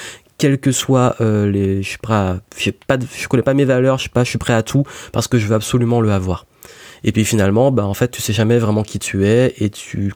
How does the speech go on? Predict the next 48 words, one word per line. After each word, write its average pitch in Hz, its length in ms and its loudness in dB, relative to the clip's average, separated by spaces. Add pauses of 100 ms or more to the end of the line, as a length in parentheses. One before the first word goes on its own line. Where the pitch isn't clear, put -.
cours 135 300 2
après 110 420 -2 (540)
des 113 100 2
possessions. 113 520 0 (260)
Ça - 160 -2
peut 120 100 -6
arriver. 117 360 0 (680)
Pareil, 139 320 2
je 123 100 -2
veux 113 60 0
absolument 139 400 0
réaliser 120 380 2
quelque 117 220 -2
chose. 135 340 0 (340)
Je - 100 -2
suis - 180 0
frustré - 460 0
parce 120 140 0
que 120 100 0
j'arrive 104 260 0
pas 139 120 0
encore 127 240 0
à 120 40 4
le 113 80 4
réaliser 107 380 0
ou 127 80 0
j'ai 101 100 -4
pas 117 140 -4
ce - 80 -4
qu'il - 120 -6
faut 135 140 0
pour 123 140 0
le 110 60 2
réaliser. 107 440 0 (360)
Et 131 100 2
du 135 100 2
coup, 135 140 0
tous 214 140 0
mes 214 140 4
modèles, 170 400 2
c'est - 140 -2
que - 120 0
les 151 80 2
gens 156 100 2
qui 156 100 -4
ont 123 60 2
réalisé 113 320 2
ça. 107 160 -4